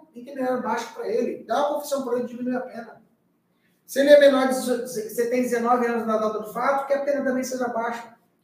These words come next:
Terminou, professor, aí a pena é definitiva, que é a causa de aumento e causa de diminuição da pena. Mais comum o caso de diminuição da pena, por exemplo, a tentativa. É causa de diminuição da pena.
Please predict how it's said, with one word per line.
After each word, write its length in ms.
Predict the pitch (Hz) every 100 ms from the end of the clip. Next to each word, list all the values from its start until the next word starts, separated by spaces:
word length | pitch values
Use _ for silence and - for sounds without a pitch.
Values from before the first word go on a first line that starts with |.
| _ _ _ _
Terminou, 680 | 330 370 381 311 311 294 220
professor, 460 | 233 - 185 165 175
aí 220 | 190 247
a 100 | 277
pena 180 | 254 254
é 40 |
definitiva, 960 | 254 - 277 269 - 269 220 175 - - _
que 100 | -
é 40 | 226
a 100 | 226
causa 400 | 220 240 233 220
de 120 | 220
aumento 800 | 220 185 190 240 - 392 370 - _ _ _ -
e 180 | 247 -
causa 420 | 247 247 262 277
de 120 | 240
diminuição 380 | 277 285 - 277
da 100 | 285
pena. 520 | 277 262 269 - - - - _ _
Mais 240 | 202 285 311
comum 320 | 330 285 269
o 80 | 285
caso 140 | 277
de 60 | 269
diminuição 340 | 277 277 277
da 100 | 277
pena, 300 | 269 262 240
por 140 | 226 233
exemplo, 420 | 233 226 - 302
a 40 |
tentativa. 720 | 302 302 349 339 320 - - - _ _ _ _ _ _ _ _ _ _ _ _ _ _ _ _ -
É 80 | 202
causa 180 | 254
de 40 | 269
diminuição 140 | 285
da 120 | 294 269
pena. 400 | 226 - -